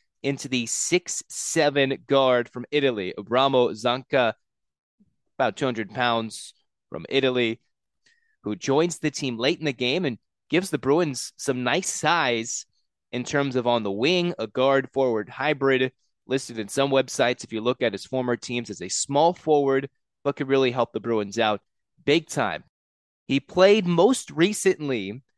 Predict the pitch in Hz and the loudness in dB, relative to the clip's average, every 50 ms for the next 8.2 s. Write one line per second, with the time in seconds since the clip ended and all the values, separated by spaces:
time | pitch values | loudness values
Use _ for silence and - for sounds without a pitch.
0 | _ _ _ _ _ 131 135 131 131 127 127 127 120 127 135 151 170 - - - | _ _ _ _ _ 2 2 2 2 2 0 2 2 2 2 2 0 -2 0 -2
1 | 185 185 - 156 147 156 156 170 160 - - 151 160 185 - - 110 107 123 - | 0 2 2 2 2 2 -2 -4 -6 -4 -2 -2 -2 -2 -2 -4 -4 -4 -4 -6
2 | 117 110 123 120 - - 107 113 113 120 - - - 135 143 127 107 101 - _ | -6 -8 -6 -8 -6 -4 -2 -2 -2 -2 -4 -6 -2 0 2 2 2 0 -4 _
3 | _ _ _ _ _ - 131 123 113 110 - - - 170 196 208 180 196 190 175 | _ _ _ _ _ -8 -4 -4 -4 -4 -6 -6 -4 -2 -2 0 4 4 4 4
4 | 143 151 170 190 - - - 165 160 156 160 160 156 135 135 139 147 151 - - | 2 0 -2 -2 -4 -6 -2 0 0 2 0 0 -2 0 2 2 2 2 0 -2
5 | - 151 147 143 135 135 - - - - 147 139 135 - - 123 110 92 90 - | -6 -2 0 0 0 -2 -6 -8 -8 -4 -2 -2 -2 -2 -2 -2 -2 -2 -4 -6
6 | - 92 90 - - - - - - _ _ _ _ _ _ _ _ - 131 131 | -6 -6 -6 -6 -8 -10 -10 -10 -12 _ _ _ _ _ _ _ _ -2 -2 -2
7 | - - 160 160 135 113 95 85 80 80 98 120 120 101 95 - - _ _ - | 2 2 2 2 2 0 -4 -6 -8 -8 -10 -8 -8 -8 -8 -10 -14 _ _ -2
8 | 120 107 101 95 | 0 0 0 -2